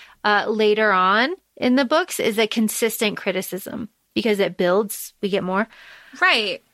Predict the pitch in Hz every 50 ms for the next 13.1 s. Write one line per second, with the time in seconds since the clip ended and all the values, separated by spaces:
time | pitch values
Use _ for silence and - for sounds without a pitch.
0 | _ _ - 233 226 214 202 196 156 240 240 208 156 - 208 - 240 214 - 262
1 | 226 233 247 233 226 214 214 185 - 233 254 285 285 233 - 392 415 262 247 381
2 | 415 508 - - - 508 427 440 453 - - 415 415 508 494 427 440 392 494 440
3 | 480 453 381 392 349 320 311 302 - - - - - - - 220 226 - 480 453
4 | 508 508 - - - 415 381 370 370 - 453 415 392 403 - - 320 302 302 302
5 | 311 311 285 254 240 233 - - - - - - - 302 294 302 269 285 311 349
6 | 330 285 254 247 254 247 247 233 - - - 254 220 240 277 277 - 233 220 208
7 | 220 190 135 123 - - - - - - - - - 311 294 - - - - -
8 | 277 247 - - 262 240 220 214 - - - - 208 208 208 208 220 220 220 220
9 | 220 208 220 220 196 202 202 196 202 196 185 185 180 180 196 180 175 175 160 185
10 | 180 175 180 - - 190 - 151 151 - 233 247 247 - 320 285 311 381 226 214
11 | 202 226 285 302 - 359 427 466 539 - - - - - - - _ _ _ _
12 | _ _ - 294 349 453 453 - _ - - 330 381 415 403 - - 330 311 311
13 | 320